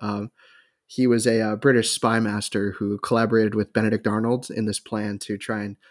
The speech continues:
capture George Washington while he was at West Point. Um, obviously, it failed. Um, he was captured, uh, Major John Andre, and he was actually hung,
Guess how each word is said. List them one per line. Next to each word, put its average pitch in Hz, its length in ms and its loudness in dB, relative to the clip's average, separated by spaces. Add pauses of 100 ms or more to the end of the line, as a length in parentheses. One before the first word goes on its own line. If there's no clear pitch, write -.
(260)
capture 120 380 -2
George 110 280 -2
Washington 110 460 -6
while 104 120 -6
he 104 80 -6
was 104 120 -8
at - 120 -12
West 98 240 -12
Point. 131 240 -2 (220)
Um, 107 220 -4
obviously, 107 320 0
it 98 80 -6
failed. 113 420 0 (560)
Um, 101 260 -6
he - 200 -2
was 113 180 0
captured, 110 600 -2 (520)
uh, 117 120 2
Major 110 260 2
John 107 180 0
Andre, 104 360 0
and 104 80 -2
he 101 100 0
was 104 140 2
actually 101 320 -2
hung, 107 440 0